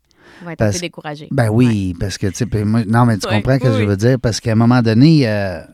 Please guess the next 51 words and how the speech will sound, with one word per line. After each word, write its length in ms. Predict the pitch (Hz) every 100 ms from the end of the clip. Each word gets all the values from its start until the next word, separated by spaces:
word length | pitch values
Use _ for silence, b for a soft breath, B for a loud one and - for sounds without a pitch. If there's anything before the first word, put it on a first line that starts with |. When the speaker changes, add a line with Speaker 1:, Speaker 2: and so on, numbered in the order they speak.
| _ _ -
Speaker 2:
le 120 | 101
travailleur 340 | 127 123 170
autonome, 500 | 185 123 107 143 170 110
on 100 | 107
a 80 | 110
ce 120 | -
problème-là, 680 | 107 104 98 92 95 127 160
parce 180 | 107 101
que 80 |
je 120 | 95 110
m'inclus 440 | 110 92 - 151
parce 220 | 113 95
que 100 | -
c'est, 460 | 95 - 107 101 95
pour 140 | - 107
le 140 | 104
moment, 280 | 98 98 120
c'est, 240 | 107 104
c'est 140 | 92 110
ma 140 | 101
réalité 460 | 101 98 95 107 123
de, 160 | 113 87 101
au 80 | 107
quotidien. 500 | 104 101 101 104 151 - B B B B B B -
Euh, 320 | 98 95 90 85 - _ _
on 140 | - 110
fait 180 | - 107
tout, 200 | 196 202 _ _ _ -
on 40 |
Speaker 1:
Mhm. 140 | 202 202
Speaker 2:
fait 160 | 151
tout, 240 | 143 254 247 _
on 60 | 151
fait 160 | 139 202
tout. 260 | 294 330 330 - _ _ _ -
Puis, 100 | -
tu 80 | -
sais, 100 | 165
on 120 | 110
pense 200 | 143 151
qu'on 140 | 139
est 80 | 127
le 60 | 123
meilleur 280 | 117 127 139
dans 140 | 117
tout, 160 | 107 247 -
parce 160 | 156 -
que, 260 | 123 131
enfin, 440 | 143 - 107 101 95
on, 560 | 98 98 101 101
on, 40 | 104